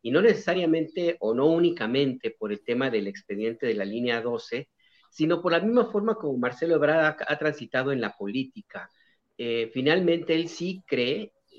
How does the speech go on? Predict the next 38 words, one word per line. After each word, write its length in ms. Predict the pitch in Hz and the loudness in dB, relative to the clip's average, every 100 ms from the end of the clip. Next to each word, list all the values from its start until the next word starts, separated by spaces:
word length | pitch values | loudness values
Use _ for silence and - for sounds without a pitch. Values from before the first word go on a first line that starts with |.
| - | -14
yo 120 | 101 | -12
creo 280 | 117 123 147 | -6 -4 -4
que 240 | 113 92 | -4 -6
esa, 160 | - - | -6 -6
esa 180 | - - | -6 -6
parte 240 | 123 - | -8 -8
sí 300 | 120 120 117 - | -12 -8 -8 -6
tengo 360 | 117 120 101 - _ _ | -6 -4 -6 -10 _ _
elementos 480 | - 107 110 113 120 | -6 -2 0 -2 -4
como 200 | - 110 | -6 -6
para 240 | - 101 98 | -2 -4 -2
pensar 380 | 104 104 120 | -6 -4 -4
que 100 | - | -4
efectivamente 680 | 113 - - 127 117 120 120 | -6 -8 -6 -2 -2 -2 -4
él 100 | 127 | -8
piensa 280 | 123 113 135 | -6 -8 -8
que 100 | - | -10
se 160 | - 90 | -14 -16
la 140 | 87 | -8
deben, 560 | 120 156 127 139 233 - _ _ _ _ _ | 0 2 2 0 -2 -8 _ _ _ _ _
y 100 | 131 | -6
por 180 | 123 117 | -2 0
lo 120 | 113 - | 0 -2
tanto, 460 | 120 120 143 156 | -2 -2 -2 -2
pues, 160 | 151 - | -4 -12
considera 540 | 101 98 101 110 139 | -14 -8 -4 -2 -2
que 80 | 110 | -4
debería 300 | 101 98 104 | -10 -8 -8
ocupar 280 | 113 113 123 | -8 -4 -2
una 160 | 135 | -2
posición 400 | 131 104 98 113 | -4 -12 -10 -6
más 220 | 117 123 127 | -4 -4 -4
importante 580 | 127 101 - 104 120 | -8 -12 -12 -12 -12
que 80 | 110 | -10
la 160 | 98 92 | -8 -8
de 100 | 95 | -8
la 140 | 95 | -10
Cancillería. 800 | - 95 - 98 104 135 131 98 | -10 -12 -12 -10 -4 -2 -2 -4